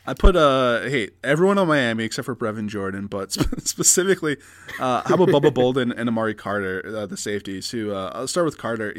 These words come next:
I think he was worse than Bolden. Uh, he was not taking a single proper angle to a ball carrier all game. He couldn't fill a s-, a hole correctly. Uh, it was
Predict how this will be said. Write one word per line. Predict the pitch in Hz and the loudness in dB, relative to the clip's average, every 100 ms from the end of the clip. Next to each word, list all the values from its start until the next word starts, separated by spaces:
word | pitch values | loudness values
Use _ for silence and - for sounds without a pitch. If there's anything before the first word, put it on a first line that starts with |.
| 117 | -8
I | |
think | - 185 | -4 0
he | |
was | 170 156 | 0 -2
worse | 156 131 120 127 - | -6 -6 -2 -2 -2
than | 139 131 | -6 -4
Bolden. | 127 127 131 127 - - - - | -4 -4 -4 -8 -12 -20 -20 -16
Uh, | - 110 101 | -6 -4 -4
he | 110 170 | -2 0
was | 160 | 2
not | 147 143 | 0 -2
taking | 156 147 135 | -4 -4 -4
a | |
single | - - 123 123 117 117 - _ | -2 -4 -2 -2 -2 -2 -10 _
proper | - 117 113 123 | -8 -4 -2 -2
angle | 107 113 110 | -2 -2 -4
to | 120 | -6
a | |
ball | 101 95 104 | -4 -4 -4
carrier | 110 104 104 104 - _ | -4 -4 -2 -4 -6 _
all | 120 120 | -6 -4
game. | 120 107 104 | -4 -6 -6
He | 113 | -10
couldn't | - 143 | -6 -6
fill | 127 131 | -4 -4
a | 120 | -4
s-, | - - | -6 -10
a | - 107 | -8 -8
hole | 107 98 101 104 | -8 -8 -8 -12
correctly. | - 107 95 107 107 107 - - - - | -8 -6 -6 -6 -8 -8 -14 -20 -20 -14
Uh, | 107 104 - | -8 -6 -2
it | 160 | 2
was | 160 | 2